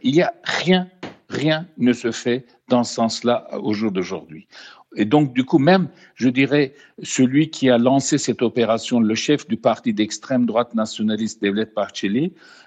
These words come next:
euh, il y a quelques jours, quasiment en, euh, on dirait que c'était une provocation pour détruire toute la confiance qu'on pouvait avoir sur ce processus, il a proposé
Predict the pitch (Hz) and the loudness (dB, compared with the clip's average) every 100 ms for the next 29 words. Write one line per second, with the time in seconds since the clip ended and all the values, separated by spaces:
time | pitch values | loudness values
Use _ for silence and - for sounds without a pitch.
0 | - 113 110 - 127 123 127 - 156 156 | -2 2 2 0 2 2 4 2 2 2
1 | 123 107 131 175 - - - _ - 147 | -2 0 0 0 -2 -18 -20 _ 0 0
2 | 131 147 156 139 - 123 117 113 107 101 | 2 2 4 2 0 2 4 4 4 2
3 | 87 _ - - 104 92 - 107 113 123 | -4 _ -20 -8 -2 -2 -4 -4 0 2
4 | 120 131 147 - 123 131 123 110 - 165 | 2 2 0 -2 -6 -6 -2 -2 2 4
5 | 151 151 135 - 151 143 120 104 117 117 | 4 2 -2 0 -2 -2 -4 -2 -2 -2
6 | - 131 - 170 156 - - 113 - 127 | 0 0 0 -2 -2 -6 -2 -2 2 0
7 | - 143 143 - 120 113 113 123 110 107 | 0 -2 -2 -2 -2 -2 -2 0 2 2
8 | 127 - 110 - 104 101 - 107 - 170 | -2 -2 -12 -10 -8 -8 -8 -10 -8 -8
9 | - 120 143 160 156 143 127 131 190 | -2 0 0 0 -2 0 -2 0 -2